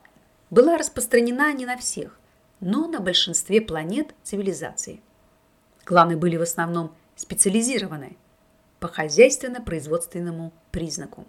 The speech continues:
Цивилизация считала прогрессивным такой подход к общественному устройству. Передаваемая специализация из поколения в поколение была удобна. Она постепенно меняла свои формы с развитием науки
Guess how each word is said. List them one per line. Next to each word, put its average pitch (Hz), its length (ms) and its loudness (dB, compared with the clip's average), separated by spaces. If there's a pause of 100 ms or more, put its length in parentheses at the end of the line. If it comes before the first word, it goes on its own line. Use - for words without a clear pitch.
(920)
Цивилизация 285 640 2
считала 240 500 2
прогрессивным 185 760 2
такой 160 280 -6
подход - 440 -10 (400)
к - 60 -4
общественному 185 640 -4
устройству. - 600 -12 (760)
Передаваемая 165 720 0
специализация 165 960 -2
из - 120 8
поколения 269 480 2
в 254 40 -20
поколение 262 460 -2
была 233 340 0
удобна. 175 580 -4 (640)
Она 277 180 6
постепенно 233 500 -4
меняла 190 340 -2
свои 165 280 -4
формы 165 480 -2 (260)
с - 120 -6
развитием 160 520 -4
науки 214 640 -4